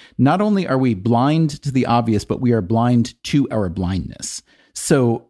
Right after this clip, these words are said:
to extend that idea, you could say, not only do we not know many things, but we don't know what we don't know. Or as Donald Rumsfeld once put it, for which he was <laughs> mostly ridiculed, but in retrospect, it looks pretty good. He said, "There are known knowns, there are known unknowns,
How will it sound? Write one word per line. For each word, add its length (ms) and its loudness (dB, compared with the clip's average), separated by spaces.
to 100 2
extend 360 2
that 180 0
idea, 600 -2
you 140 2
could 160 0
say, 240 0
not 260 2
only 300 2
do 140 0
we 180 2
not 400 0
know 760 2
many 260 2
things, 400 0
but 180 -4
we 100 4
don't 300 0
know 540 2
what 180 -2
we 80 -2
don't 300 -2
know. 420 0
Or 80 4
as 140 2
Donald 320 0
Rumsfeld 680 -2
once 280 0
put 220 -2
it, 180 -4
for 80 0
which 180 -2
he 120 0
was 320 0
<laughs> 40 -16
mostly 360 2
ridiculed, 480 0
but 160 0
in 140 4
retrospect, 500 0
it 80 -2
looks 160 -2
pretty 220 0
good. 240 2
He 100 -4
said, 220 -2
"There 160 2
are 60 2
known 380 2
knowns, 600 -2
there 160 0
are 60 0
known 260 2
unknowns, 580 0